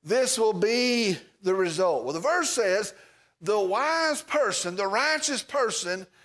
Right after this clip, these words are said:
watches and learns from that." Now, I thought about that. Did you know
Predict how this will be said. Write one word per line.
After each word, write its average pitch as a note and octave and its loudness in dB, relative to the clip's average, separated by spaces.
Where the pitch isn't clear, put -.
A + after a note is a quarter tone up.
watches G3 0
and A3+ -2
learns F#3+ -2
from G3+ -2
that." F3+ -2
Now, C#4+ 0
I C4 0
thought D4+ 2
about F3 0
that. B2 -2
Did C4 0
you B3+ 0
know D#3+ 2